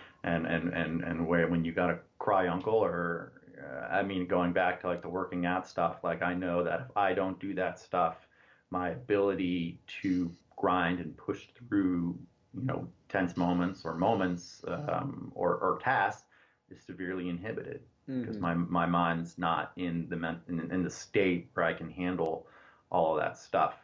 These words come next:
Speaker 1: I get, you know, I get, uh, as, uh, the Italians say, uh, and our family say, agita in a sense,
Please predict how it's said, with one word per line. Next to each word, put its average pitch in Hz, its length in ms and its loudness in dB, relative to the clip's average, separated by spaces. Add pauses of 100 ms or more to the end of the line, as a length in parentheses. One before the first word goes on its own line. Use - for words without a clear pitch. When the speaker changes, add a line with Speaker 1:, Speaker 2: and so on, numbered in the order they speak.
(100)
Speaker 1:
I - 80 -10
get, - 400 -4
you - 120 -10
know, - 140 -6
I - 80 -6
get, - 300 0
uh, - 240 0
as, - 280 0
uh, 50 160 -2
the 50 120 -8
Italians 85 560 -4
say, 90 400 4
uh, 82 300 2
and 82 100 0
our 95 160 4
family 82 400 0
say, 85 380 2
agita 98 640 2
in 87 120 -4
a 87 80 -2
sense, 98 460 -2